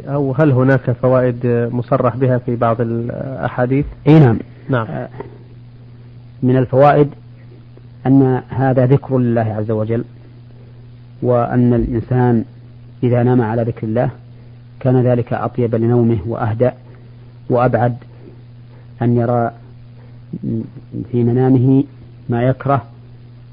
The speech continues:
Speaker 2: مما يعرضه الشيطان عليه. ومنها أن النبي صلى الله عليه وسلم أخبر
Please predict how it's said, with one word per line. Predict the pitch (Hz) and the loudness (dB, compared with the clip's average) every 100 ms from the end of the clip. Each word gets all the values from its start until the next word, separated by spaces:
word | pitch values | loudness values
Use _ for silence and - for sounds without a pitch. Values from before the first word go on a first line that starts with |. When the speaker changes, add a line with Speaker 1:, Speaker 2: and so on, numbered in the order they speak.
| - | -4
Speaker 2:
مما | 123 123 123 | 0 2 2
يعرضه | 117 123 113 | 2 0 -2
الشيطان | 110 - 110 110 113 | -4 -6 -6 -4 -4
عليه. | 107 107 101 - - - - - - - - - - - - | -4 -6 -10 -18 -20 -20 -20 -20 -20 -20 -20 -20 -20 -18 -4
ومنها | 120 151 139 143 143 - - - - - - - | 4 6 6 6 4 0 -12 -20 -20 -20 -20 -6
أن | 123 123 | -2 2
النبي | 123 120 127 | 2 2 0
صلى | 117 120 | 0 -2
الله | 120 117 113 | -2 0 -2
عليه | 107 | -2
وسلم | 113 117 113 | -4 -4 -2
أخبر | 113 113 120 120 | -4 -8 -4 -2